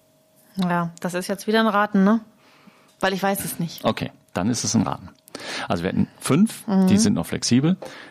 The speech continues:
Speaker 2: Sieben, wie fast alle, außer dem Zweizehen-Faultier und der Seekuh, die haben nur sechs.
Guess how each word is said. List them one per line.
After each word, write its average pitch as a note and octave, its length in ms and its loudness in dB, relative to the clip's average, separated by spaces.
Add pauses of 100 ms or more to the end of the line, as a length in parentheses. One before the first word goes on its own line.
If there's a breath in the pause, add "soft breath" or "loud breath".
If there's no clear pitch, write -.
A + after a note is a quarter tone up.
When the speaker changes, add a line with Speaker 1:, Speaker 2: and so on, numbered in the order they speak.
(100)
Speaker 2:
Sieben, A2 540 2
wie G2 320 0
fast - 300 -4
alle, A2+ 260 -2
außer F#2 380 -2
dem E2+ 540 0
Zweizehen-Faultier F#2+ 1120 0
und E2+ 160 -2
der D#2+ 100 -2
Seekuh, G2+ 380 0
die F2+ 120 -2
haben E2 120 -2
nur D2+ 80 -4
sechs. - 320 -6